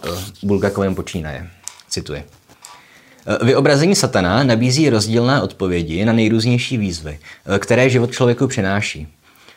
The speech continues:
Zdá se, že s-, že svým způsobem vypráví příběh společný celému lidskému pokolení. Bere na sebe úlohu rebela proti Bohu či bohům. Svádí lidi, ničí to, co bylo vytvořeno,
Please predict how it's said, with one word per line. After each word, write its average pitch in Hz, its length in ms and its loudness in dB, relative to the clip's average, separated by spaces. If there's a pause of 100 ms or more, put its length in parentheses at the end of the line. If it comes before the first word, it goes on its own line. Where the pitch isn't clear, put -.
(100)
Zdá 107 300 2
se, 113 200 2
že 123 80 2
s-, - 180 -2
že 143 160 0
svým 143 220 0
způsobem 90 720 -4 (160)
vypráví 113 420 2
příběh 113 440 -2
společný 107 480 -2
celému 120 360 0
lidskému 110 400 -2
pokolení. 78 560 -8 (800)
Bere 104 220 4
na 135 80 2
sebe 156 240 0
úlohu 113 400 2
rebela 104 320 2
proti 120 260 0
Bohu 92 360 -2 (200)
či - 140 -2
bohům. 82 500 -2 (340)
Svádí 110 460 2
lidi, 104 480 0 (200)
ničí 101 320 0
to, 98 140 0
co 120 140 -2
bylo 120 180 2
vytvořeno, 82 720 -4